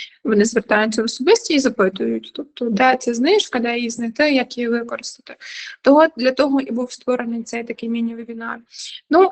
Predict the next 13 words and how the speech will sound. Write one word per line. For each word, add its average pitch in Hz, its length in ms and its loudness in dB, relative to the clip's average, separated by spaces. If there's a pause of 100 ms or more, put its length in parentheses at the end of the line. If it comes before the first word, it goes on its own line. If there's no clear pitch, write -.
і 285 80 4
дуже 269 240 4
хотілося 254 480 0
сконцентрувати 254 840 0
на 240 300 -2
увагу 254 460 0
на 233 80 -6
цих 247 180 -8
спеціальних 240 500 -6
пропозиціях, 254 880 -2
які 240 360 -12
збірні, 277 680 -2 (400)
е, 233 520 -6